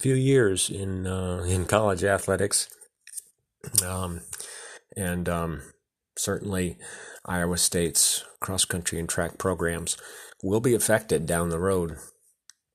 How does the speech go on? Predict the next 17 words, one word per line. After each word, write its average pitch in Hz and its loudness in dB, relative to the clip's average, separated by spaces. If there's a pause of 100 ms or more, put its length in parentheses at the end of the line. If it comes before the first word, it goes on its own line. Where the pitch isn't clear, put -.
(300)
no 107 -2
matter 95 2
which 92 -2
way 80 0
they 76 -2
go. 78 -2 (120)
It'll 90 -6
definitely 85 -2
affect 73 -4
them. 65 -10 (460)
Speaking 127 4
of, 92 2
um, 78 -2 (500)
cyclones, 123 2
uh, 85 -4
Katie 147 2
German, 127 4